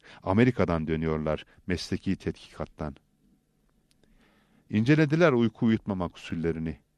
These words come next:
ve memnun kaldılar pek. Hayalara bağlanan elektrottan ve bizdeki tabutlukların üstüne bir de konferans vererek açıkladılar faydalarını.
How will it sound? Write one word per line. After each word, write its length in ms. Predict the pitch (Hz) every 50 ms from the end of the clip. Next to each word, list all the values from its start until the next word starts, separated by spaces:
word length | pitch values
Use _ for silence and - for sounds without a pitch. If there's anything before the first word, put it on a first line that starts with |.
| _ -
ve 100 | 90 90
memnun 360 | 87 90 92 90 90 110 131
kaldılar 500 | 123 - - 92 85 78 80 76 71 69
pek. 380 | - - 78 76 - _ - - _ _ _ _ _ _ _ _ _ _ _ _ _ _
Hayalara 600 | _ - - 107 117 120 123 120 127 127 131 117
bağlanan 440 | 107 110 107 107 107 107 110 104 90
elektrottan 800 | 90 92 98 - - - 98 92 87 - - 123 139 156 160 - - - - -
ve 100 | 98 101
bizdeki 360 | 110 110 107 123 117 - 135
tabutlukların 840 | - 113 110 110 113 - _ - 117 - - - 120 120 127 135
üstüne 420 | 127 107 - - - 110 110 104 107
bir 140 | 127 120 107
de 60 | 101
konferans 720 | - - 107 107 101 - 107 104 110 110 101 - - -
vererek 360 | 98 98 95 87 87 - -
açıkladılar 600 | 87 - - - - - 87 78 87 85 85 80
faydalarını. 680 | - - 82 80 73 78 76 73 73 73 73 71 73